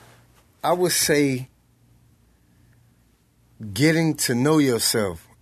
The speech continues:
understand your position in life, not being the one to always point the finger.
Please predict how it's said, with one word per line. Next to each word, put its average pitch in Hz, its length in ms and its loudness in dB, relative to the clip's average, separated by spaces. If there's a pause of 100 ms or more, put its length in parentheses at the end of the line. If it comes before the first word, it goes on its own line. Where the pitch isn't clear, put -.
understand 151 560 -2
your 147 160 2
position 135 520 -2
in 113 120 -2
life, 120 500 -6 (800)
not 139 340 0
being 156 220 2
the 143 80 0
one 147 260 0
to 139 180 -4
always 139 760 0 (400)
point 156 220 0
the 120 100 -6
finger. 113 500 -4